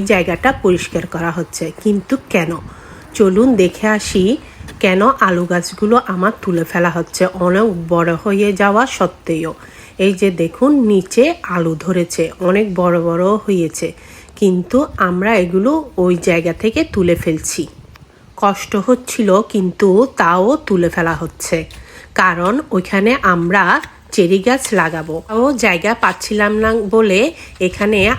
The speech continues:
আলু গাছগুলো সব তুলে ফেলে চেরি গাছটা লাগাবো। এখানে দুইটা আমার পাশে ক্রিসমাস ট্রি আছে, দেখতে পাচ্ছেন? এর মাঝখানেই আমি চেরি গাছটা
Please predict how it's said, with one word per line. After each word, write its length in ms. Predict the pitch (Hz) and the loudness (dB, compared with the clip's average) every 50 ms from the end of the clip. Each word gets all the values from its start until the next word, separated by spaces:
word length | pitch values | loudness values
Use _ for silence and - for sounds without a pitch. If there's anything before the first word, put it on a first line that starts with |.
| 208 185 | 0 0
আলু 160 | 180 175 170 | 0 0 0
গাছগুলো 460 | 175 180 170 165 165 160 - 208 220 254 247 - - | 0 -2 -2 -2 -4 -4 -2 0 0 0 0 0 0
সব 200 | - 165 185 185 - - - | 0 2 2 0 0 -4 -4
তুলে 240 | - 180 175 202 190 - | -2 0 0 0 0 0
ফেলে 260 | - 220 214 185 196 262 349 - - - - - - - | 0 2 2 4 4 2 2 -2 -6 -12 -20 -18 -6 -2
চেরি 260 | - 185 165 185 185 185 | 0 0 2 2 2 2
গাছটা 280 | 202 196 - - - 254 254 220 | 0 -2 -2 -2 0 2 2 2
লাগাবো। 380 | 175 160 156 165 160 156 151 135 127 - - - - _ 190 190 | 2 0 -2 -4 -8 -6 -6 -8 -10 -10 -14 -18 -10 _ -2 -2
এখানে 300 | 185 - 214 208 220 240 247 202 170 | -2 0 0 0 2 2 0 0 0
দুইটা 260 | 190 180 - - 226 - - 185 | -2 -2 0 0 0 0 0 0
আমার 220 | 180 185 202 240 262 - - | 2 2 2 0 0 -2 -2
পাশে 260 | 190 170 - - - 240 247 - | -4 -4 -2 -2 -2 -2 -2 -2
ক্রিসমাস 460 | - 226 190 - - 202 190 190 185 - - | -2 -2 -2 -2 -2 -2 -2 -2 -2 -4 -6
ট্রি 120 | - 208 226 262 254 - 175 165 | -4 -2 -2 -2 -2 -4 -6 -8
আছে, 280 | 156 - - - 170 160 - - - - - - - 175 160 | -8 -6 -6 -4 -4 -6 -6 -10 -20 -20 -20 -14 -6 -4 -2
দেখতে 260 | 175 - - - 190 185 - | -2 -2 -4 -4 -4 -2 -2
পাচ্ছেন? 420 | 190 202 - - - - 277 311 339 339 - - - 202 190 | -2 -4 -4 -6 -4 0 0 2 2 0 -2 -4 0 2 2
এর 100 | 202 226 247 233 196 | 4 4 2 2 0
মাঝখানেই 600 | 170 160 - - - - 214 214 214 196 185 240 269 - 190 | -2 -4 -6 -8 -4 -2 0 2 2 2 2 2 0 0 0
আমি 160 | 170 185 220 226 - - | 0 0 0 -2 0 0
চেরি 200 | 185 160 175 175 | 0 2 2 0
গাছটা 280 | 196 180 180 - - | -2 -4 -4 -2 -2